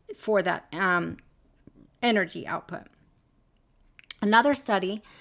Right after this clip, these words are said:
published in the European Journal of Applied Physiology also found that men on low carbohydrate diets had lower testosterone levels than those on higher carbohydrate diets. And in two thousand ten, researchers had subjects consume a low carbohydrate diet, which was thirty percent of calories from carbohydrates,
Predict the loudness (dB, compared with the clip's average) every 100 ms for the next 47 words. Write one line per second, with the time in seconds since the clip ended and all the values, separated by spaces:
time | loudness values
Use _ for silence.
0 | -20 -20 _ -2 0 0 -2 -2 -2 -2
1 | 0 -2 -2 -2 0 0 0 -2 -2 -2
2 | -6 -6 -2 -2 -2 -6 -2 -2 -2 -2
3 | -6 0 2 2 2 -2 0 0 0 -2
4 | -2 -2 -2 0 0 0 -4 -6 -6 -4
5 | -4 -4 -6 -2 0 -2 -4 -8 -6 -4
6 | -6 -8 -10 -6 -6 -6 -6 -4 -4 -6
7 | -8 -8 -6 -8 -10 -10 -6 -6 -8 -10
8 | -12 -10 -10 -10 -12 -12 -12 -14 -16 -18
9 | -20 -20 -20 -20 _ _ -4 -2 0 -2
10 | 2 2 2 -2 -4 0 2 4 2 0
11 | 0 0 0 -6 -4 -8 -4 -4 -2 -4
12 | -4 -6 -8 -8 -6 -4 -4 -4 -6 -6
13 | -2 -2 0 -2 -2 -4 -4 -6 -4 -2
14 | -2 -2 -6 -8 -10 -2 2 4 4 2
15 | -4 -2 -2 -4 -6 -2 -2 -2 -8 -10
16 | -6 -6 -6 -8 -6 -8 -10 -14